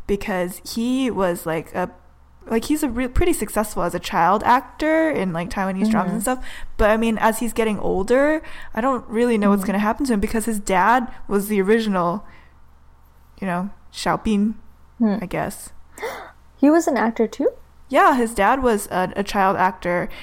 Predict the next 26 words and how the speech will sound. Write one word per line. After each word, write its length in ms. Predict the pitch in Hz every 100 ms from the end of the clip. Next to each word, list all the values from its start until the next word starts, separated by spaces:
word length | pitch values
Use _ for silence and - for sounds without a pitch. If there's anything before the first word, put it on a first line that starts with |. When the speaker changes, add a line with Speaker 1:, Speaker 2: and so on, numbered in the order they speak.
| -
Speaker 1:
And 260 | - 208 208
if 140 | 220
you 100 | 226
look 160 | 240 262
at 140 | 262
pictures 420 | - - 247 240 233
of 140 | 196
his 100 | 196
dad 340 | 185 165 185
when 160 | 202 190 202
he 100 | 180
was 280 | 185 - - -
a 60 |
child 320 | - 190 233
Speaker 2:
Mm-hmm. 80 | 214
Speaker 1:
actor, 360 | 226 - 240 262 - - -
he 160 | 226
looks 180 | 233 233
exactly 540 | 190 196 202 190 185
the 100 | 160
same. 440 | 175 180 151 180 196 - - - - - - - - - _ - 196
Speaker 2:
Really? 720 | 196 247 233 - - - 220 -
Like, 140 | 196
as 180 | 185 190
Xiao 80 | 185
Xiaobin? 460 | 190 165 180 175